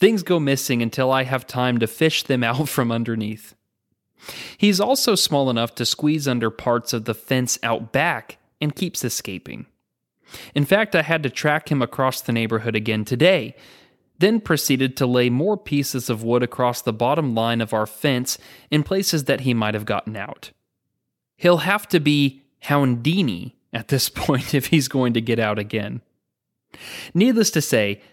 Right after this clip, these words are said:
I realize more with every passing day just how crazy we actually were to get a puppy when we did. Little puppies take a lot of energy and a lot of work, which I knew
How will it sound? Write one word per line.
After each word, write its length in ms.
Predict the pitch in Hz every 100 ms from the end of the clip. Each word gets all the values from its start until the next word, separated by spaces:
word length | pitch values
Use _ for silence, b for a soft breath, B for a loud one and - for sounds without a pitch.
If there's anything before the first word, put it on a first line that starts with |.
| b _ -
I 80 | 151
realize 640 | 151 175 220 208 185 170
more 380 | 131 131 131 131
with 260 | 120 113 - 147
every 380 | 160 165 170
passing 640 | 139 - 135 127 - 117 107
day 380 | 113 107 104 104 b b -
just 380 | 131 220 240
how 240 | - 160 143
crazy 640 | - - 143 135 120 120
we 340 | 113 117 117 _
actually 640 | 160 170 - - 151 135 120
were 420 | 113 127 139 107
to 180 | 107 120
get 200 | 110 123
a 80 | 139
puppy 420 | - 113 - 113
when 260 | 110 107 107
we 100 | 110
did. 420 | 113 113 - 131 _ _ _ _ _ B B B B
Little 260 | 151 220 269
puppies 460 | - 160 170 160
take 400 | - 139 135 - -
a 100 | 131
lot 220 | 123 156
of 160 | 196 143
energy 560 | 180 247 - 87 - _ _ _ -
and 120 | 170
a 60 |
lot 280 | 160 120 104
of 140 | 110 127
work, 500 | 147 208 - - - _ _ _ _ -
which 200 | 170 180
I 100 | 190
knew 460 | 208 277 120 107